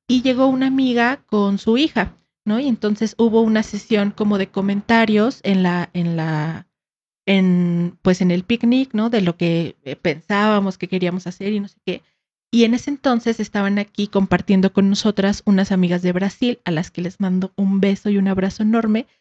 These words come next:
y específicamente una de ellas, Mariana, se voltea, eh, hacia donde está la hija de mi amiga y le dice,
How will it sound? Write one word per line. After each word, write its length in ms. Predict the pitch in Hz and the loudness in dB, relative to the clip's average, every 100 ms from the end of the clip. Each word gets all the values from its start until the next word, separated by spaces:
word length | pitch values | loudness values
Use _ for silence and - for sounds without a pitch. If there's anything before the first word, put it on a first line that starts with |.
| _ _ - | _ _ -2
y 60 | 226 | 0
específicamente 840 | 214 233 - - 285 254 226 214 220 | 2 0 -2 -4 -2 2 0 0 0
una 160 | 208 | 0
de 100 | 202 | 0
ellas, 340 | 185 180 220 - | 0 -2 -6 -2
Mariana, 680 | 202 185 202 214 202 202 - _ _ _ _ _ _ _ _ - | 0 2 2 2 2 -2 -6 _ _ _ _ _ _ _ _ -2
se 140 | 208 | 0
voltea, 680 | 190 185 180 233 226 202 - _ _ | 2 -2 0 0 0 0 -6 _ _
eh, 500 | 202 180 180 170 165 _ _ _ - | 2 2 2 0 -4 _ _ _ -2
hacia 260 | 208 208 | -2 0
donde 180 | 196 185 | -2 -4
está 220 | 185 208 | -6 -2
la 160 | 202 208 | 0 0
hija 260 | 208 - 214 | 0 0 0
de 80 | |
mi 120 | 208 202 | 0 0
amiga 460 | 220 226 214 226 - | 0 0 0 -2 -2
y 100 | 214 | 0
le 100 | 208 | 0
dice, 520 | 202 196 214 196 - | 0 -2 -4 -4 -6